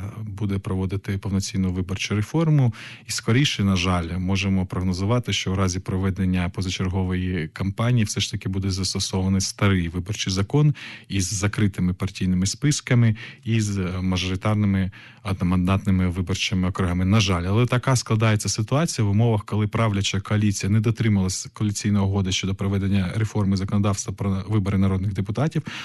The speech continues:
А я нагадаю, що згідно цієї коаліційної угоди новий закон із відкритими списками на виборах до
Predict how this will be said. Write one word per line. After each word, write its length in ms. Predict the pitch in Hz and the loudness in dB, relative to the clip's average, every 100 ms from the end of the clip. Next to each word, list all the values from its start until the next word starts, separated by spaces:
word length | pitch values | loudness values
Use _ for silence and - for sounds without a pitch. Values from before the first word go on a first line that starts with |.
| - | -6
А 80 | 101 | 0
я 80 | 98 | 2
нагадаю, 340 | 95 104 104 | 4 4 2
що 140 | - | 0
згідно 300 | 95 110 104 | 0 0 0
цієї 180 | 98 101 | 0 -2
коаліційної 500 | - 98 98 107 101 | -2 -2 0 0 2
угоди 480 | 98 92 104 92 92 - - | 2 4 2 2 -2 -4 -8
новий 300 | - 98 101 | 0 2 4
закон 400 | 92 95 - 98 | 4 0 0 2
із 160 | 92 92 | 2 2
відкритими 540 | 107 - 117 110 95 | 0 2 2 4 2
списками 720 | 92 - 95 - - 87 87 - | 0 -2 -2 -2 -6 -8 -8 -8
на 60 | 101 | -2
виборах 340 | 98 92 90 | 0 0 -2
до 260 | 90 92 90 | -2 -2 -4